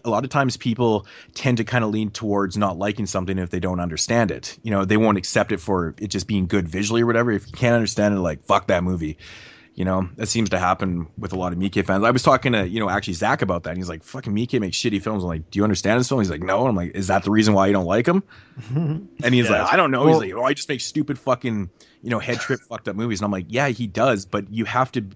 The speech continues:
Speaker 1: you know, you have to kinda take it for what it is and at least realize that it's fucking well made."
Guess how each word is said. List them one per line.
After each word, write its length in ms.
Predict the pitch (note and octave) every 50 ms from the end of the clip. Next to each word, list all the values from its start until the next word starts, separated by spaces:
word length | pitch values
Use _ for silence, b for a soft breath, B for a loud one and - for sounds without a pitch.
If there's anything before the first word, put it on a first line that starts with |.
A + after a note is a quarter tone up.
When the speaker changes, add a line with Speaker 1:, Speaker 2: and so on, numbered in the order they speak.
| _
Speaker 1:
you 120 | - A#2 G#2
know, 140 | G2+ G2
you 100 | G2 G2+
have 160 | F#2+ - B2+ A#2+
to 80 | -
kinda 380 | A2+ - B2+ A2+ G#2 F#2+ F2 - b b b b b b
take 240 | - - C3+ B2 -
it 80 | A2 -
for 80 | A#2
what 160 | G#2+ G#2 G2
it 100 | F#2 F2
is 180 | G#2 A2+ A#2 G2+
and 140 | G#2+ F#2 F2 -
at 140 | - A2+ G2+
least 220 | A2 C3+ C#3+ A#2 F#2
realize 560 | E2+ G2+ B2 D#3+ F3 C#3 G#2 F#2 F#2 F#2+ F#2 F#2+
that 160 | G2+ F#2+ F#2
it's 280 | F#2 E2+ - - - _ _ _ _ _ _ _
fucking 360 | - - F3+ B3+ - - A#2
well 220 | G2 G#2+ C3 D#3 C3+
made." 480 | G2+ F#2+ A#2+ F3+ F3 G2 - - -